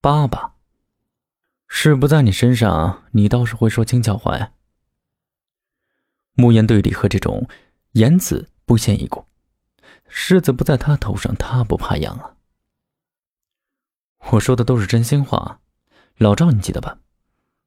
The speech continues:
中组部的赵永琪。慕言不知道李贺为什么要提起他。他媳妇儿就是从乡下过来的，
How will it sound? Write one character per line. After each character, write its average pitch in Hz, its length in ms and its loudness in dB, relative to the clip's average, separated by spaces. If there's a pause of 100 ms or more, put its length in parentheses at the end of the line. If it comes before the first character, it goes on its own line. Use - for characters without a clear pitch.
(360)
中 190 240 2
组 98 220 -2
部 117 280 0
的 - 440 -4
赵 147 160 0
永 95 120 0
琪。 110 380 -6 (1040)
慕 147 160 4
言 165 140 4
不 175 120 0
知 160 120 -2
道 135 160 2
李 95 100 0
贺 107 180 -4
为 147 140 2
什 101 140 -2
么 - 80 -2
要 - 100 -4
提 - 160 -14
起 - 140 -18
他。 - 120 -20 (2000)
他 131 160 0
媳 127 120 0
妇 120 100 2
儿 131 40 2
就 117 100 2
是 104 80 2
从 113 160 0
乡 123 160 0
下 113 120 2
过 95 120 -2
来 - 120 -2
的， - 340 -8